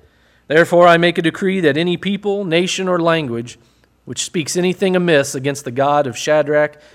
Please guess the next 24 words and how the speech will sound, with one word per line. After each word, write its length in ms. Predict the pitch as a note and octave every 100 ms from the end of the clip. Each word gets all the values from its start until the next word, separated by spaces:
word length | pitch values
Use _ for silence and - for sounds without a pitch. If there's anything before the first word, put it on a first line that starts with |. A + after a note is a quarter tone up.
| -
Meshach, 560 | C3+ D3 - D3+ D3
and 80 | D#3
Abednego 640 | C#3+ B2+ A#2 G#2+ A2 A2 A2 _ _
shall 220 | - -
be 100 | C#3
cut 240 | C3+ D#3 D#3+
in 100 | E3
pieces, 600 | - C3+ A2+ A2 A2 - _ _
and 80 | C#3+
their 120 | C#3+
houses 380 | B2+ C#3+ D#3+ E3
shall 180 | D3 D3
be 100 | C#3
made 240 | C3+ D3+
an 80 | C3+
ash 300 | C#3 C3+ -
heap, 260 | A2+ G2 _ _ _ _ _
because 280 | C3 D#3+ C3+
there 180 | D#3+ F3+
is 200 | G3 C#3+
no 320 | C#3 C3 C3
God 420 | C3+ B2+ B2+ B2+
other 320 | C3 C3+ C#3+
than, 320 | C#3 C3 C3